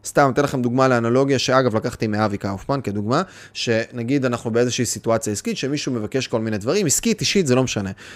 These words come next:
אז הרבה פעמים זה, האנלוגיה ש-, שלקחתי ממנו ואני משתמש בה המון, זה, "אחי, תקשיב, אתה לא יכול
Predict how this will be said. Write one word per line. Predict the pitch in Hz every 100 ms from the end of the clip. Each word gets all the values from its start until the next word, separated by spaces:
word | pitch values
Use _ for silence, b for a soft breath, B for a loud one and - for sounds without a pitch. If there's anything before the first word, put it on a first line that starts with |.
| B
אז | 107
הרבה | 120 165
פעמים | 170 151 170 175
זה, | 147 147 135 127 B B
האנלוגיה | - 113 120 123 139 143 135
ש-, | 131 113 110 104
שלקחתי | - 104 117 123
ממנו | 120
ואני | 110
משתמש | 110 107 120 107
בה | 107
המון, | 180 240 165
זה, | 131 139 - - - B B B B -
"אחי, | 175
תקשיב, | - - 180
אתה | -
לא | 143
יכול | 196 - 156 143 127